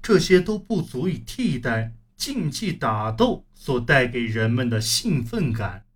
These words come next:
自古以来，节日庆典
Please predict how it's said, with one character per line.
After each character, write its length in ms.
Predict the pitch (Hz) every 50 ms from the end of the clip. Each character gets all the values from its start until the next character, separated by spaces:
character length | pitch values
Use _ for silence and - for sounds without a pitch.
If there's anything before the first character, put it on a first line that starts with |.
| _ _ _
自 280 | - - 139 123 113
古 240 | 107 113 117 110 110
以 160 | 107 101 101
来， 360 | 95 101 98 98 101 110 - _ _ _ _ _ _ _ _ _ _ _
节 260 | - 135 147 185 226
日 220 | 233 - 240 185
庆 400 | - - - - - 233 190 123
典 360 | 107 107 104 98 98 101 -